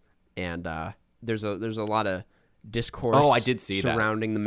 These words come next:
Speaker 1: maps. A lot of people are like, "These are dog shit and rushed and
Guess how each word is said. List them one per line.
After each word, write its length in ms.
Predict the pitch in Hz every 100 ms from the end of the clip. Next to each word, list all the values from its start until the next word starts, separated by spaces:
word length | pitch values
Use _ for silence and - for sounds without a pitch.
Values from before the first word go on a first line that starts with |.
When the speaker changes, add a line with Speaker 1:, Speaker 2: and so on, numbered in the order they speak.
| 101
Speaker 1:
maps. 140 | 78 -
A 60 |
lot 160 | 117 113
of 60 |
people 200 | 123 117
are 80 | 113
like, 200 | 104 101
"These 160 | 104 113
are 60 | 110
dog 480 | 92 127 127 135 127
shit 300 | - 123 -
and 260 | 110 95 92
rushed 480 | 117 120 - - -
and 420 | 101 92 80 85